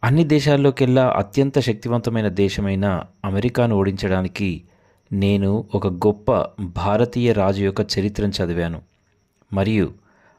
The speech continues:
ఆ జీవిత చరిత్ర నుండి పొందిన స్ఫూర్తిని, యుద్ధనీతిని ఉపయోగించాను. అందుకే మేము విజయం సాధించాం అన్నాడు. "ఆ గొప్ప రాజు ఎవరు?" అని అడిగారు. అతను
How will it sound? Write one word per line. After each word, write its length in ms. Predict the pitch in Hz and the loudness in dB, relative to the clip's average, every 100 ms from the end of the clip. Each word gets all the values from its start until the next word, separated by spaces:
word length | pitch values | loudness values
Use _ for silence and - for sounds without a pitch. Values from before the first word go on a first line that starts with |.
| - | -4
ఆ 100 | 107 | -2
జీవిత 480 | 95 95 113 135 135 | 0 0 2 2 0
చరిత్ర 480 | 117 107 104 110 113 | 0 0 0 -2 -2
నుండి 220 | 104 101 | -2 -2
పొందిన 380 | 98 101 101 98 | -2 -2 0 -2
స్ఫూర్తిని, 720 | - - 104 98 104 101 101 | -4 -2 -2 -2 -2 0 0
యుద్ధనీతిని 760 | 92 87 87 110 104 101 104 | -2 -2 0 0 0 -2 -2
ఉపయోగించాను. 840 | 95 87 95 87 85 - 85 82 - _ _ _ _ _ - | -2 0 0 0 -2 -4 -6 -6 -14 _ _ _ _ _ -6
అందుకే 340 | 98 98 120 | -4 -2 0
మేము 320 | 107 98 98 | 2 2 0
విజయం 380 | 98 92 92 107 | 0 0 0 0
సాధించాం 720 | - 92 87 87 - 87 90 - | 0 -2 -2 -4 -2 -2 -4 -6
అన్నాడు. 360 | 95 82 76 - - _ _ _ _ _ _ _ _ _ _ - | -8 -6 -10 -14 -20 _ _ _ _ _ _ _ _ _ _ -2
"ఆ 80 | 123 | 0
గొప్ప 320 | 113 101 98 | 2 0 2
రాజు 260 | 147 139 135 | 2 4 4
ఎవరు?" 520 | 127 123 123 123 131 - 117 | 4 4 4 2 -2 -6 -4
అని 120 | 113 | -2
అడిగారు. 420 | 87 85 80 78 - _ _ _ _ - _ _ _ _ _ _ _ _ - | -2 -2 -2 -6 -16 _ _ _ _ -20 _ _ _ _ _ _ _ _ -10
అతను 460 | 117 135 117 78 | 0 2 2 0